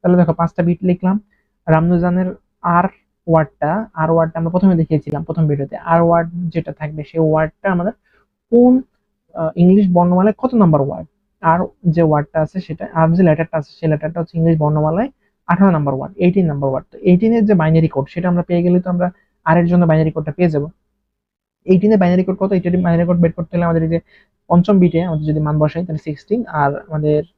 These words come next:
সেকেন্ড বিট যদি মান বসাই তাহলে ষোলো আর দুই কত? আট, আঠারো। তাহলে আমরা এখানে আর এখানে যদি বসাই আর বাকি সবগুলো যদি আমি শূন্য বসিয়ে দিই তাহলে এটাই আমার এইটিন এর জন্য বাইনারি কোড। তাহলে ওয়ান জিরো জিরো ওয়ান জিরো, এইটিন এর বাইনারি কোড পেয়ে গেলাম।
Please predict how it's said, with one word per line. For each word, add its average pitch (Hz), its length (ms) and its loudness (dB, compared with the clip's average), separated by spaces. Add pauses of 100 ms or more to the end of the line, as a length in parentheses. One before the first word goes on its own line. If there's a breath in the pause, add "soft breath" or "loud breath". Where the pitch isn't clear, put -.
(1080)
সেকেন্ড 165 320 0
বিট 135 120 -2 (460)
যদি 156 180 2
মান 151 140 0
বসাই 147 220 -6
তাহলে 151 160 0 (220)
ষোলো 165 220 0
আর 156 120 2
দুই 160 160 0
কত? 170 100 -6 (140)
আট, 147 100 -4 (340 soft breath)
আঠারো। 151 240 2 (400)
তাহলে 151 200 -2
আমরা 151 200 -6
এখানে 170 240 0 (140)
আর 160 140 0
এখানে 156 220 -4
যদি 156 180 0
বসাই 175 280 -4
আর - 140 -2
বাকি 143 160 -8 (100)
সবগুলো 156 320 -2
যদি 160 160 -4
আমি 147 140 -8
শূন্য 185 140 2 (100)
বসিয়ে 156 220 -4
দিই 208 100 -6 (320 loud breath)
তাহলে 165 200 -2
এটাই 185 220 2
আমার 185 120 0 (140)
এইটিন 165 220 0
এর 165 100 0
জন্য 185 120 2 (400)
বাইনারি 151 280 4
কোড। 139 160 0
তাহলে 156 200 0
ওয়ান 165 240 4
জিরো 156 220 2
জিরো 196 200 2
ওয়ান 151 200 -2
জিরো, 143 140 -6 (280)
এইটিন 160 180 2
এর 156 80 2
বাইনারি 147 220 2
কোড 147 160 -4
পেয়ে 143 140 0
গেলাম। 160 140 -6